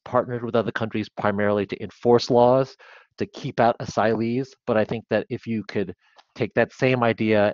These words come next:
and, um, expand the economic investment, uh, I think that, again, you would not have to w-, use mobility as,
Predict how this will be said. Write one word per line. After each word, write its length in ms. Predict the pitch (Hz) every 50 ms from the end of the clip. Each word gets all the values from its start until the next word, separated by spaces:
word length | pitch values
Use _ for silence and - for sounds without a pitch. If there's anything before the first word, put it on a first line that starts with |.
| - _ -
and, 300 | 113 104 95 92 90 - - _ _
um, 140 | - 98 92 -
expand 580 | - - - - - - 117 107 107 101 98 95
the 120 | - -
economic 460 | - - - 104 107 107 110 123 123 131
investment, 560 | 123 120 127 127 - - 143 147 156 175 - _ _ _ _ _ _ _ _ _ _ _ -
uh, 160 | 107 101 92 - -
I 100 | 110 110
think 260 | - - 113 104 - -
that, 200 | 110 104 90 - _ -
again, 340 | 110 110 120 107 95 92 - _ _ _ _ -
you 140 | 120 113 113
would 120 | 113 117
not 160 | 117 123 113 107
have 120 | 117 - -
to 60 | 117
w-, 180 | 104 104 110 - _ _ _
use 260 | 117 117 131 160 160 131
mobility 600 | 135 120 107 120 117 110 110 98 104 101 101 85
as, 260 | 104 104 98 90